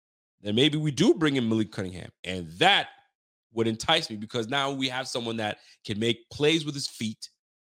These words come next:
and behind some good coaching, Ken Dorsey and everybody behind on, on, on the, in that offense, maybe, maybe we do bring somebody on. I think we're still looking at that quarterback position. That quarterback position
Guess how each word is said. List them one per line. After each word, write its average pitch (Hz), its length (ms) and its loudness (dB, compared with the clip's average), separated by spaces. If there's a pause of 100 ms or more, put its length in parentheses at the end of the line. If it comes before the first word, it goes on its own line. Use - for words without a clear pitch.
(680)
and 117 380 2 (340)
behind 135 520 0
some 117 160 -6
good 143 260 2
coaching, 107 480 0 (300)
Ken 127 200 -2
Dorsey 127 540 2 (220)
and 101 80 -4
everybody 120 280 2
behind 113 380 -2
on, 113 180 -4
on, 98 320 -8
on 101 180 -6
the, 95 160 -10
in 104 120 -8
that 95 160 -8
offense, 120 420 0 (800)
maybe, 117 480 -2
maybe 123 520 -6 (180)
we 120 140 -8
do 127 200 -4
bring 104 220 -10
somebody 67 320 -12
on. 65 80 -20 (460)
I 107 100 -2
think 185 180 -4
we're 180 100 2
still 156 180 0
looking 135 200 0
at 120 60 2
that 110 140 0
quarterback 98 300 -2
position. 78 320 -10
That 80 120 -8
quarterback 135 280 -2
position 113 420 -6